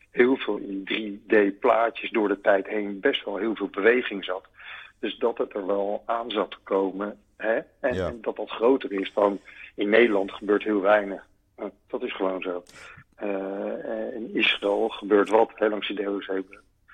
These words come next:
Speaker 2: Ja.
Speaker 1: Maar in Turkije is die opbouw van druk en die beweging van groot, waardoor die complexe plaatconfiguratie.
Speaker 2: Dus het is eigenlijk een, eh,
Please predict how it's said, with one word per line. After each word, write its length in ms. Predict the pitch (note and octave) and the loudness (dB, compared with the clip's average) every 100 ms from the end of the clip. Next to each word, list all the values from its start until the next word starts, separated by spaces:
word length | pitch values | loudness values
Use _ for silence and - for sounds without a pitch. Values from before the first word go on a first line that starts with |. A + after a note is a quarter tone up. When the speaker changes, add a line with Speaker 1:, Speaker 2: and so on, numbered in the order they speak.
| - | -4
Speaker 2:
Ja. 240 | F#2 D#2 C3 | -2 -2 -4
Speaker 1:
Maar 80 | |
in 80 | B2 | -6
Turkije 580 | G2+ - A#2+ A#2+ G#2 G2+ - | -4 0 2 2 0 -4 -6
is 140 | - - | -8 -8
die 140 | G#2+ | -4
opbouw 420 | - G#2 G#2 G2 | 0 2 4 2
van 220 | F#2 G#2 F#2 | 0 -2 0
druk 320 | G2 A2+ - | 4 4 2
en 100 | G2+ | -4
die 80 | F#2+ | 0
beweging 400 | G2+ G2+ - G2+ | 2 2 0 -8
van 200 | - F#2+ | -8 -8
groot, 280 | - G#2 F#2+ | -4 -4 -4
waardoor 340 | G2+ G#2 F#2+ - - - - | -4 0 0 -2 -12 -20 -18
die 100 | - | -8
complexe 540 | - G#2 G#2+ - - _ | -6 2 2 2 -8 _
plaatconfiguratie. 1400 | A2+ A2 G#2 - - _ _ G#2 - F#2+ G2+ F#2+ F#2 - _ _ _ - _ | 6 6 4 -2 -16 _ _ -12 -10 -8 -6 -6 -6 -14 _ _ _ -20 _
Speaker 2:
Dus 180 | - A2+ | -2 -2
het 100 | A#2 | 0
is 60 | A#2 | 4
eigenlijk 440 | A2+ G#2 A2+ G#2+ | 4 4 2 2
een, 240 | G#2 G2 F#2+ | 0 -2 0
eh, 180 | F#2 | 0